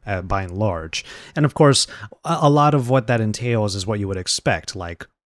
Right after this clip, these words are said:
events for Snapdragon Insiders or cool experiences, or maybe even, like, uh, who knows? Maybe they'll partner with some sort of game and give you, like, in-game currency, like, if you do some Snapdragon stuff. Like,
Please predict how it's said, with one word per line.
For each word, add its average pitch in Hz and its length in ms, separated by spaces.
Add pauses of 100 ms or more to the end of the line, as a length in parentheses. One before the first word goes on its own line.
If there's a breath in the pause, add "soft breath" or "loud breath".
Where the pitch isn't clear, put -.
events 135 640
for - 200
Snapdragon 117 720
Insiders 92 800
or 107 420 (300 loud breath)
cool 151 320
experiences, 139 880
or 104 160
maybe 135 300
even, 135 260
like, 127 420
uh, 107 200
who 131 240
knows? 131 280
Maybe 101 220
they'll 110 160
partner 113 340
with 113 140
some 120 140
sort 120 180
of 113 100
game 113 300
and 87 80
give 92 160
you, 104 300
like, 101 240
in-game 110 340
currency, 110 720
like, 98 220
if 98 120
you 101 80
do 98 160
some 107 180
Snapdragon 107 540
stuff. - 320
Like, 117 200